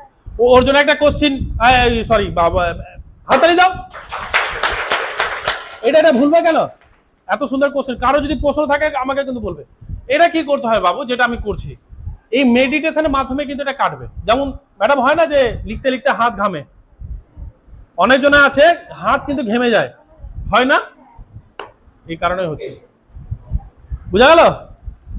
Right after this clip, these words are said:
কি করতে হবে যে আমি যে মেডিটেশন গুলো বলে, এদেরকে বলেছি অনুলোম বিলোম কপালভাতি, তো ম্যাডাম এদেরকে আপনাদের কর্তব্য দেখিয়ে দিবেন। তাহলে এই মেডিটেশনের মাধ্যমে যাদের হাত এবং পা দুটোই ঘামে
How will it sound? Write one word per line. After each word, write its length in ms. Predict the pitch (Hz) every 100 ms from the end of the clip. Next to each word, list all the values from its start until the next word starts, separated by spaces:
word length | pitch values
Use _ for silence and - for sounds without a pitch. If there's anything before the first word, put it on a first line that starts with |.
| -
কি 100 | 277
করতে 300 | 294 330 302
হবে 340 | 269 240 311 359
যে 220 | 285 294
আমি 340 | 254 247 285
যে 140 | 247 277
মেডিটেশন 560 | 254 254 269 269 285
গুলো 140 | 269 254
বলে, 320 | 226 220 220
এদেরকে 200 | 247 247
বলেছি 460 | 202 302 - 156 - - - _ -
অনুলোম 360 | 185 208 208
বিলোম 240 | 196 202 202
কপালভাতি, 500 | 196 202 190 190 254 _ _ _ _ _ - - -
তো 60 |
ম্যাডাম 220 | 214 233
এদেরকে 600 | 233 220 233 233 240 214
আপনাদের 420 | 180 180 220 220 226
কর্তব্য 300 | 208 180 165
দেখিয়ে 300 | 175 190 151
দিবেন। 180 | 131 - - _ _ _ _ - - - - - 247
তাহলে 140 | 285
এই 400 | 277 269 330 294
মেডিটেশনের 580 | 262 269 294 294 294 302
মাধ্যমে 420 | 254 233 262 285
যাদের 260 | 269 262 254
হাত 400 | - 196 269 277
এবং 240 | 262 262 -
পা 140 | 247
দুটোই 360 | 190 220 262 247 - 151
ঘামে 380 | 156 247 233